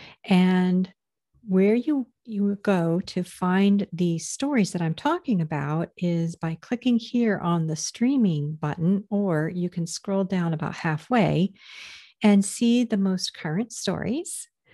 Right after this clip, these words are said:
And it's been so much fun. First of all, because the trade shows are still not happening. They're slowly starting to come back. And I'm really excited to share with you that I will be going to Tucson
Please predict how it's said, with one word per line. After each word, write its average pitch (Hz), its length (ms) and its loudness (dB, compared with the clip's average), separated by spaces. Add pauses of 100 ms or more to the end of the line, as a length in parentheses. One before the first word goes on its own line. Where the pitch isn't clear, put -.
(320)
And 180 580 4
it's 202 180 -2
been 226 260 2
so 226 280 0
much 214 220 0
fun. - 380 -6 (500)
First - 320 -4
of 175 100 4
all, 165 240 2
because 165 680 0 (340)
the 202 180 -2
trade 208 340 0
shows 160 300 -4
are 147 100 -4
still 165 600 0
not 160 320 -2
happening. 196 720 2 (360)
They're 185 140 2
slowly 202 800 0
starting 170 680 -4
to 165 360 -2
come 190 260 -2
back. 160 480 -6
And 165 240 2
I'm 160 160 2
really 214 280 8
excited 170 580 -2
to - 100 -6
share 165 240 -2
with 160 180 -4
you 165 140 -2
that 160 220 -2 (100)
I 175 80 0
will 170 340 0
be 151 280 -4
going 151 400 -6
to - 180 -14
Tucson 156 680 0